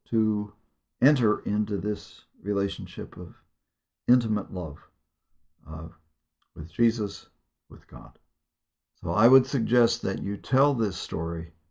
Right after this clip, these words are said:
in the spirit of Jesus' prayer for the extension of his love and of the love of God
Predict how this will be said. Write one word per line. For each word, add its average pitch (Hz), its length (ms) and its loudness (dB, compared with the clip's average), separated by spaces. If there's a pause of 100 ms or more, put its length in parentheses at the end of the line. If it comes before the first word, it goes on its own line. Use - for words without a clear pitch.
(840)
in 92 220 -2
the 104 100 -2
spirit - 720 2 (420)
of 90 380 -6 (720)
Jesus' 107 400 -4 (140)
prayer 98 580 2 (800)
for 101 500 0 (1200)
the 104 140 -4
extension 131 800 -2 (460)
of 98 360 -6 (520)
his 104 300 -2
love 87 320 -4 (500)
and 82 180 -4
of 85 200 -8
the 90 100 -2
love 98 280 -2
of 95 180 -8
God 69 360 -10